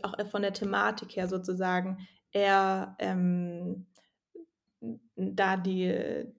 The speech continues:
die, die Grenzen nicht so starr sind. Aber wie du s-, re-, genau richtig, wie du sagst, also von der, äh, dass man irgendwie, äh, total viel arbeitet und so, aber ist auch genauso wie ich, ähm,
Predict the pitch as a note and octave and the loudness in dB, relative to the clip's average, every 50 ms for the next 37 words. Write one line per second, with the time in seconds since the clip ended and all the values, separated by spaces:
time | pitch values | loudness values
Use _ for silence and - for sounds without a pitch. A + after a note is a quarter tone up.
0 | _ - - - - - - - - _ - F#3 - - G#3+ G3+ G3 G3 F#3+ F#3 | _ -14 -12 -12 -10 -12 -12 -14 -14 _ -10 -8 -2 0 0 2 2 2 0 0
1 | F3+ - F#3 F3+ F3+ - - - F3+ F3+ F#3 F3+ - F#3+ F#3 F#3+ G3 G3 G3+ G3 | 0 0 -2 -2 -2 -2 -4 -2 -2 -2 -2 -2 -2 -4 -4 -2 0 0 2 2
2 | G#3 G3+ G3+ F#3+ F#3+ - - - - - - G3+ - - - G3+ G3+ G3+ G3 G3+ | 4 2 2 0 0 -4 -10 -12 -10 -8 -4 -4 -4 -2 -2 -4 -2 0 0 0
3 | G3+ G3 F#3+ F#3+ F#3+ F#3 F#3 G3 G3+ G3 - G3 F#3 F#3+ F#3+ - G3 F#3+ F#3+ F#3+ | -2 -4 -4 -2 -2 0 0 0 0 0 -2 -4 -4 -4 -4 -4 -4 -2 0 0
4 | F#3 F#3+ F#3+ - - - - _ - _ _ - G3 G3 G3 F#3 F3+ F#3 F#3 F#3 | -2 -2 -6 -10 -18 -20 -20 _ -20 _ _ -4 -2 0 0 0 0 0 -2 -2
5 | F#3 G3+ G#3 G#3 G3 G3 G3 G3 F#3 F3+ - - - - _ _ _ _ _ _ | -4 -2 -2 -2 0 0 0 0 -2 -2 -4 -6 -10 -14 _ _ _ _ _ _
6 | - - - F#3 _ _ _ _ - - F#3 - G3+ G#3 G3+ G3+ G3+ - A3 A3 | -20 -20 -20 -20 _ _ _ _ -14 -12 -8 -4 0 0 0 0 0 -2 -4 -2
7 | - G3 G3 G#3 A3 A3+ A3 G#3+ A3+ A3 A3 - G#3 G3 G#3 G3+ F#3+ G3+ G3 G3 | 2 4 4 4 4 4 4 4 4 2 2 0 0 2 2 2 4 2 0 0
8 | G3 - - - - - - - G3+ - - G3 F#3+ - G3+ G3+ F#3+ G3 F#3+ G3 | -4 -10 -14 -14 -12 -10 -8 -8 -6 -4 -4 -4 -2 0 -2 0 0 0 0 0
9 | G3 G3 F#3+ F#3+ F#3 - - - - G3 G3+ G3 F#3+ F#3+ F#3+ F#3+ F#3+ F#3+ F#3+ F#3+ | 0 -2 -4 -6 -8 -10 -6 -4 -2 -2 -2 -2 -2 0 0 0 0 0 -2 -4
10 | F#3 | -8